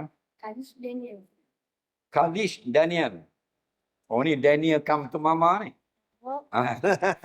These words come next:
Speaker 2: <laughs> Berapa tahun?
Speaker 1: Dua belas.
Speaker 2: Tujuh belas.
Speaker 1: Dua belas.
Speaker 2: Dua belas. Sekolah darjah enam.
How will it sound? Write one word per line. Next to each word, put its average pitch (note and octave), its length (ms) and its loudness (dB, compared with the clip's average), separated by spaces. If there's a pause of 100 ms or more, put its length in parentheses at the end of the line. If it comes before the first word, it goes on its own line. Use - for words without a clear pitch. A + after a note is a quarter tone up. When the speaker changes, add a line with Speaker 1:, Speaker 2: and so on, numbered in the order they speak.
(320)
Speaker 2:
<laughs> - 840 -20
Berapa E3+ 280 2
tahun? G3+ 400 2 (580)
Speaker 1:
Dua B3 140 -8
belas. B3+ 200 -10 (920)
Speaker 2:
Tujuh D3+ 240 4
belas. E3 240 2 (400)
Speaker 1:
Dua - 240 -20
belas. - 180 -16 (220)
Speaker 2:
Dua D#3 320 4
belas. F3 340 2 (380)
Sekolah F3 480 2
darjah E3 400 0
enam. D#3 360 0